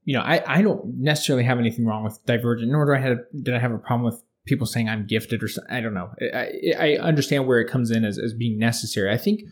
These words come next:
I think what it can do is, is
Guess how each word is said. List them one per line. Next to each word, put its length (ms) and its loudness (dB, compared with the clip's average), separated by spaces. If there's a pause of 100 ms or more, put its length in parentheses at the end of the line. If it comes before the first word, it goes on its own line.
(360)
I 80 2
think 300 -2
what 220 2
it 240 -2 (100)
can 300 0
do 440 -2
is, 480 -2
is 400 0